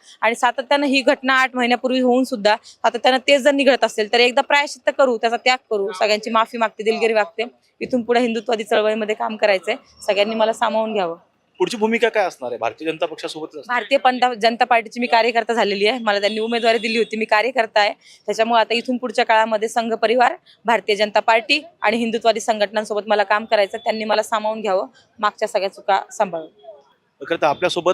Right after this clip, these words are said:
Speaker 2: अ, धनंजय जाधव सुद्धा आहेत, त्यांच्याशी सुद्धा आपण जो आहे तो संवाद साधणार आहोत.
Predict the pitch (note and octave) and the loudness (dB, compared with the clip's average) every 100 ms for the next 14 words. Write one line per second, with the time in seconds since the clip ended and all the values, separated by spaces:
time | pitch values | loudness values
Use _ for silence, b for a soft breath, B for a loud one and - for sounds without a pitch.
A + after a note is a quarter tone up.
0 | - D3+ C3 B2+ D3+ D#3 C#3+ C3+ C3 C#3+ | 0 -2 0 -2 0 0 2 0 0 -6
1 | - C3 B2+ D3+ C3 C3+ D#3 - D4 C#3+ | -4 -4 -4 -6 -6 -6 -6 -10 -2 -2
2 | C#3 - C3+ B2+ - - - F#3 G#3 D#3+ | -2 -4 -2 0 0 -2 -8 -10 -10 -10
3 | D3 E3+ D#3+ D#3 D#3 D3+ C3+ C#3 | 0 0 0 -2 0 -2 -2 -4